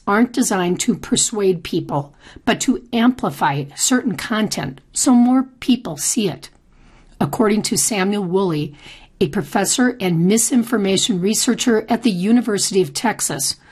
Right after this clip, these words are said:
whose most recent book focuses on automated propaganda. When a human user sees a hashtag or piece of content from a bot and reposts it, they're doing the network's job for it,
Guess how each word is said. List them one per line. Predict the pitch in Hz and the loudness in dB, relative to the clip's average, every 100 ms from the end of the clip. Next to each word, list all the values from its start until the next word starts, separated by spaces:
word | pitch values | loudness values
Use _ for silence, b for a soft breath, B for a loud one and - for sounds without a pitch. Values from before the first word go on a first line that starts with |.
| B B - | B B 0
whose | 240 175 | 0 2
most | 202 233 277 - | 2 2 2 0
recent | 220 196 190 151 | 0 0 -2 0
book | 196 151 - - | -2 -2 -4 -18
focuses | - 226 202 254 - 254 233 226 - _ - | -4 -2 0 0 2 2 2 -2 -10 _ 0
on | 185 - | 0 0
automated | 196 202 208 196 190 143 | 0 2 2 2 0 0
propaganda. | 190 165 180 180 170 151 139 139 - _ - B B B B | 0 0 -2 0 0 0 -2 -4 -16 _ -20 B B B B
When | - 196 | 2 2
a | |
human | 175 277 277 294 | 2 4 6 6
user | 240 196 180 160 | 6 4 -2 -2
sees | - - 196 175 | -2 0 0 0
a | 143 | -4
hashtag | - 214 202 - - 175 147 143 B B - | -4 -2 0 -2 -2 -2 0 -4 B B -2
or | 202 | -2
piece | - 269 262 - | 2 2 2 0
of | - | -6
content | - 208 190 - 185 139 | -4 -2 -2 -2 -4 -2
from | - 190 | 0 2
a | 156 | 2
bot | 208 190 151 - | 2 2 0 -2
and | 190 175 | -2 2
reposts | 220 240 - 220 220 - | 2 0 -2 0 0 -2
it, | 139 - B B B B | -4 -6 B B B B
they're | - 185 | 0 2
doing | 226 262 269 | 4 6 6
the | 247 | 2
network's | 165 - 190 185 - | 0 -2 -4 -4 -4
job | 180 175 165 | -2 -2 -2
for | - 226 220 170 | -2 0 0 -2
it, | - | -8